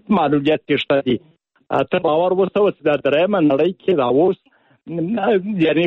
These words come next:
په هره کورنۍ او یا په هر ځای کې، په همالته په پرمختللو ټولنو کې ژوند ستونزه د انسان سره ملګرې ده.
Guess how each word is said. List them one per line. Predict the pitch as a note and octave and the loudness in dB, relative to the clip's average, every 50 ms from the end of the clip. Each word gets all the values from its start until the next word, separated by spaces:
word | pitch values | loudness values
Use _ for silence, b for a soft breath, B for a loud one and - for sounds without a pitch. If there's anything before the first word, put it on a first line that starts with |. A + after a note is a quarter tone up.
| D3+ - | -2 -2
په | - D3 D3 - _ - C4 A#3+ B3+ A3 F3+ E3+ | -4 -4 -4 -6 _ -4 -2 -2 0 0 0 0
هره | F#3 A3 C#4 B3 E3 - - C#3 | 0 0 0 0 -2 -2 -2 -2
کورنۍ | D3 C#3+ C#3 C#3 C#3 D3 E3 F3+ F#3+ D#3 A#2 F#2+ - - _ _ _ _ - | 0 0 0 0 0 0 2 2 2 0 0 -4 -8 -14 _ _ _ _ -6
او | - F#3 G#3 | -4 -2 0
یا | F#3+ A3+ D4+ D#4 | 0 0 -2 -2
په | - G3+ - - | -4 -6 -8 -6
هر | D3+ F#3+ D4+ E4+ D4+ B3 | -4 -4 -2 -4 -4 -4
ځای | D4 E4+ - - | -4 -4 -2 -2
کې، | - C#3+ B2 A#2+ - - | -2 0 0 -2 -2 -2
په | C3+ C3 C3 - - G#3 D3+ C#3 | -2 -2 -2 -4 -4 -4 -4 -4
همالته | C3 D#3 G3 B3 A3 - A#3 - - | -2 -2 -2 -2 -2 -2 -4 -4 -2
په | - F3 G3+ G3 F3 - _ A2+ A2 | -2 -2 -2 -4 -6 -6 _ -4 -4
پرمختللو | - - C#3+ C#3 C3 - - - D#3+ F#3+ A3+ A3 | -2 -2 -4 -2 -2 -4 -4 -2 0 0 0 0
ټولنو | - - F#3 F#3+ F#3 E3 D#3 D3 C#3 | 0 0 -2 0 0 0 2 2 0
کې | C3 - C3+ A#2 b b b b b b b - E3 B2+ A#2 | 0 0 -2 -4 b b b b b b b -8 -8 -6 -2
ژوند | C3 D3 G3 C#4+ D#4 D4+ D4+ D4+ C4+ A3+ - | 0 0 2 4 4 4 2 2 0 -2 -4
ستونزه | - - G#3 B3 D#4+ D#4 B3+ C4+ | -4 -2 0 0 2 2 2 0
د | G#3 E3 F3 | 0 0 0
انسان | E3+ E3 E3 - F#3 F#3 - B3+ - | 0 0 0 0 -2 -2 -2 -2 -2
سره | E3 A#3+ A3 C#3 | -2 0 0 0
ملګرې | C#3+ C#3 C#3 C#3+ F#3 A3 C#4+ D4+ G3 - | 0 0 0 0 0 0 0 0 -2 -2
ده. | B2+ A2 | -2 -4